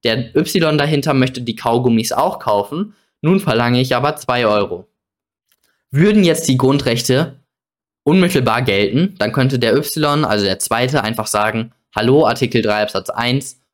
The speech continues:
und ich müsste dann den Preis der Kaugummis auch auf ein Euro für den Y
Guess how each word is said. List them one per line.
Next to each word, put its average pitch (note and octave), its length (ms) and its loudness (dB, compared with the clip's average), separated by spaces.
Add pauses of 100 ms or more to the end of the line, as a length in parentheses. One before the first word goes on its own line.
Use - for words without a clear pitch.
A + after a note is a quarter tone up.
(140)
und A#2 400 2
ich D3 340 0
müsste C3 380 0
dann A#2 500 0
den G2+ 320 -4
Preis A#2 300 -4
der G#2 120 -4
Kaugummis A#2 760 -2 (140)
auch B2 280 -2
auf G#2+ 280 -2
ein B2 260 2
Euro B2 400 2
für B2+ 160 0
den A#2+ 220 2
Y A2+ 500 0